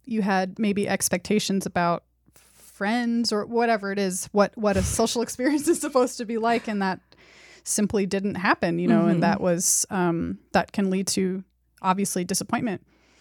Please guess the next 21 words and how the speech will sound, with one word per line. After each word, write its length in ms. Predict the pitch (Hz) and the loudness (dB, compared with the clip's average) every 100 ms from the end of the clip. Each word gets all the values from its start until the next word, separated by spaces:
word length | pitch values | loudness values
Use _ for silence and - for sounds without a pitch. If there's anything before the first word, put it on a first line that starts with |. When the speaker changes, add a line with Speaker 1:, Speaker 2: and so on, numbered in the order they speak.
| _ _ - | _ _ -4
Speaker 1:
Um, 560 | 214 202 196 190 190 _ _ _ - | 0 0 0 -2 -6 _ _ _ -6
and 720 | 214 214 202 202 202 208 - - - | -2 0 2 0 -2 -2 -6 -10 -8
so 420 | - - 220 214 | -6 -4 -2 -2
there 240 | 202 226 226 | 0 -2 0
is 240 | 247 269 | 0 0
still 340 | - - 226 | -2 -2 0
some 440 | 220 - 208 196 196 | 0 -2 0 0 -2
grief 340 | 220 269 - | 0 0 0
to 120 | - | -6
be 240 | 202 196 185 - - | -2 -2 -2 -8 -6
had 280 | 220 196 | 0 0
about 380 | 190 180 160 - | 0 0 -2 -4
that, 240 | 165 160 - | -4 -4 -4
you 100 | 214 | 0
know, 260 | 185 175 220 - | 2 2 -2 -2
like, 180 | 202 190 | 0 0
feeling 380 | - 208 196 185 | 0 0 2 0
as 160 | 185 | -4
though 340 | - 175 170 175 _ _ _ | -2 0 0 -2 _ _ _
something 400 | - 226 208 190 | 0 0 2 0
that 260 | 180 175 | 0 0